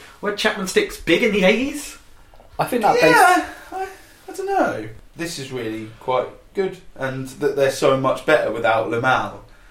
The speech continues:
Speaker 3: Like, they're so
Speaker 1: Yeah.
Speaker 3: much better
Speaker 1: You
Speaker 3: with
Speaker 1: would say
Speaker 3: that.
Speaker 1: that. You guys
Speaker 3: And to
Speaker 1: loved
Speaker 3: be honest,
Speaker 1: Kajagoogoo last time.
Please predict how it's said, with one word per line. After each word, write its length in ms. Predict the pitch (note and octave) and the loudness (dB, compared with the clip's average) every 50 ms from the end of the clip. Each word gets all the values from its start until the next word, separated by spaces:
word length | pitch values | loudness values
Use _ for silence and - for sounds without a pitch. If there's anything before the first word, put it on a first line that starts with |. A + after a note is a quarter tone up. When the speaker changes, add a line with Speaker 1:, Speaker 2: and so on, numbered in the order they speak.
| - - - - - - | -20 -20 -20 -20 -14 -4
Speaker 3:
Like, 140 | - - A#2 | -2 -2 0
they're 100 | A#2+ A#2+ | 0 0
so 260 | - - C#3 C3 B2 A#2+ | 0 0 0 2 2 2
Speaker 1:
Yeah. 60 | A#2+ | 0
Speaker 3:
much 220 | A#2+ A#2 - - | 0 -2 -2 0
better 140 | - A#2 A2+ | 0 0 0
Speaker 1:
You 40 | A2 | 0
Speaker 3:
with 80 | A2 A2 | -2 -2
Speaker 1:
would 120 | - - | 0 2
say 240 | C3 C3 B2 C#3 C#3 | 4 4 6 6 6
Speaker 3:
that. 240 | B2+ B2+ C3+ D3+ D3 | 6 4 4 2 0
Speaker 1:
that. 40 | D3+ | -4
You 120 | C#3 C#3 | -6 -6
guys 300 | - - D3+ C3 C3 D#3 | 0 2 4 4 4 2
Speaker 3:
And 80 | D#3+ C#3 | 2 2
to 60 | D#3 | 2
Speaker 1:
loved 80 | F3+ F3+ | 4 6
Speaker 3:
be 60 | F#3 | 6
honest, 400 | - - - D#3+ D#3+ - - - | 6 6 4 2 2 0 -2 -4
Speaker 1:
Kajagoogoo 340 | C3 A#2 A2+ A2 A2+ A2 A2 | -2 -2 -2 0 -2 0 2
last 340 | A#2 B2+ C#3 C#3+ C#3+ - B2 | 2 2 2 2 0 -2 -6
time. 260 | G#2 G2+ A#2 B2+ | -6 -6 -6 -8